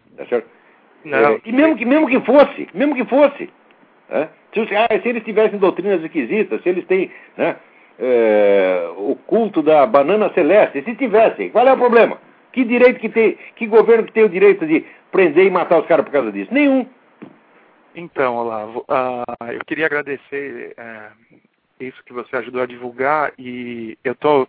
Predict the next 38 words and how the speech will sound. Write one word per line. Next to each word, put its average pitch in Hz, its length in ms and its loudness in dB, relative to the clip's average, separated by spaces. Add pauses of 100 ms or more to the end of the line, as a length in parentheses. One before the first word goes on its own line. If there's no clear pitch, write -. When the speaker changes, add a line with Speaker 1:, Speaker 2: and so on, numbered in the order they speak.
(160)
Speaker 2:
sempre 156 240 -10
em 147 60 -16
contato 131 500 -8
com 127 120 -20
os 113 60 -20
jornal-, 123 380 -8 (160)
jornalistas 127 800 -6
da 120 200 -2 (360)
N 139 280 -8
T 143 360 -12
D 123 160 -12
T 131 220 -12
V, 131 380 -10 (280)
que 117 100 -16 (140)
são, 123 400 -2
é, 120 340 -2
responsáveis 120 800 -6
em 123 80 -14
divulgar 127 580 -4
esse - 120 -14
documentário, 123 840 -6
assim 127 180 -16
como 123 220 -14
o 123 60 -14
livro, 123 440 -10 (440)
e 127 80 -8
a - 20 -8
gente 151 160 -12
tá 170 80 -2
tentando 180 340 -8
organizar, 151 960 -2 (220)
tá - 100 -20 (140)
muito 156 480 -6
difícil, 139 400 -12
tentando 143 260 -10
organizar 151 480 -6
uma 143 140 -4
palestra 143 880 -4